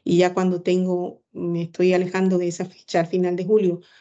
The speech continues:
preferimos ir con plantones más grandes, con un sistema radicular mucho más desarrollado.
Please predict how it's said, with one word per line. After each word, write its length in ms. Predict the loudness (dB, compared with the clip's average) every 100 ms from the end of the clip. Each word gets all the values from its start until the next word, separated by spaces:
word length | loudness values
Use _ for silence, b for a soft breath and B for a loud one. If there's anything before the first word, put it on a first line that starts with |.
| -6
preferimos 460 | -2 0 0 0
ir 80 | 0
con 140 | -2
plantones 420 | -4 -4 -4 -4 -2
más 160 | -2
grandes, 300 | -2 -2 -4
con 80 | -4
un 80 | -6
sistema 340 | -6 -4 -2
radicular 460 | 0 -2 -2 -2 0
mucho 240 | -4 -4
más 100 | -2
desarrollado. 720 | -2 -2 -4 2 4 2 -2